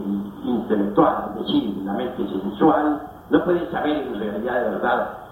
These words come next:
nada sobre la verdad, sobre Dios, sobre lo divinal, sobre los misterios de la vida y de la muerte, etcétera, etcétera, etcétera.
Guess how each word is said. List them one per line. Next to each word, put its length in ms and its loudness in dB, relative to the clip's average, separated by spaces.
nada 640 2
sobre 160 -4
la 100 -4
verdad, 580 0
sobre 220 2
Dios, 180 8
sobre 200 -8
lo 180 -4
divinal, 680 -2
sobre 200 4
los 160 0
misterios 680 2
de 80 2
la 80 2
vida 320 4
y 120 0
de 120 0
la 80 0
muerte, 380 2
etcétera, 720 -2
etcétera, 400 0
etcétera. 300 0